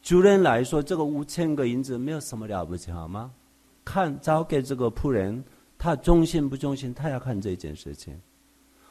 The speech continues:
我看这个比喻很喜欢，在地上，在地上，我们人生的第二个阶段，有没有了不起的事啊？有没有大事啊？没有这样的大事。所以我不会羡慕别人的，我太太知道，我绝对不会羡慕人的，好吗？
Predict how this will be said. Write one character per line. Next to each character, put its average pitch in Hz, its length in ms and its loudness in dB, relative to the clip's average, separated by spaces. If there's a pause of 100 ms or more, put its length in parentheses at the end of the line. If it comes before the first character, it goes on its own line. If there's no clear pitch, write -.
我 123 120 -2
看 180 260 4
这 160 120 2
个 151 80 2
比 - 120 12
喻 151 40 10
很 151 200 4
喜 143 120 -2
欢， 110 240 2
在 160 260 0 (160)
地 196 160 -6
上， 127 340 -2 (360)
在 156 200 -2
地 151 260 -6
上， 135 160 -6
我 98 60 -4
们 110 140 -6
人 113 180 -4
生 120 200 -6
的 107 80 -8
第 143 160 -4
二 123 80 -2
个 98 100 -6
阶 104 140 -8
段， 95 120 -8
有 117 120 -6
没 139 100 -2
有 151 100 -4
了 110 300 -8
不 139 80 0
起 135 140 -2
的 117 100 2
事 107 160 -4
啊？ 87 160 -2 (1000)
有 123 80 -2
没 175 80 4
有 151 80 0
大 170 300 -6
事 156 200 -2
啊？ 107 160 2 (880)
没 131 440 4
有 160 160 10
这 131 120 4
样 117 120 8
的 95 100 -2
大 90 200 -2
事。 76 220 -12 (600)
所 160 120 2
以 143 40 6
我 139 60 4
不 156 160 -2
会 180 160 4
羡 156 180 6
慕 143 160 6
别 117 220 6
人 78 240 4
的， 85 120 -2
我 95 120 0
太 139 180 2
太 131 140 2
知 123 140 -2
道， 113 80 2
我 101 100 -2
绝 156 140 2
对 180 100 4
不 151 140 2
会 147 100 2
羡 131 160 0
慕 120 140 2
人 76 180 0
的， 80 80 -2
好 80 140 -2
吗？ 104 200 -4